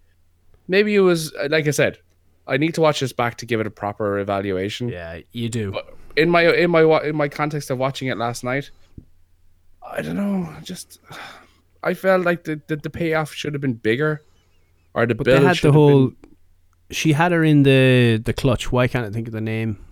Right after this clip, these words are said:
Speaker 1: Karakuda clutch.
Speaker 2: <gasps> Karakuda clutch. I, I was gonna call it the clutch. That's too hard to say.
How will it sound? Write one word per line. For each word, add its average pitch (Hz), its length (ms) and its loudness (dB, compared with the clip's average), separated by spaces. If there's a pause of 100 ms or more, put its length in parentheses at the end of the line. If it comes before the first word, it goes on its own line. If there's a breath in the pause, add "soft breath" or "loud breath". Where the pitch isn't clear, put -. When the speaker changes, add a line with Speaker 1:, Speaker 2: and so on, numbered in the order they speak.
(120)
Speaker 1:
Karakuda 104 440 -6
clutch. - 360 -10 (180)
Speaker 2:
<gasps> - 200 -20
Karakuda 110 520 -2
clutch. 95 340 -6
I, - 40 -4
I - 20 -4
was 101 100 -2
gonna 92 180 -4
call 85 180 -4
it 87 40 -8
the 95 80 -8
clutch. - 360 -6
That's - 160 -8
too 98 140 -6
hard 87 220 -8
to - 60 -14
say. 87 180 -10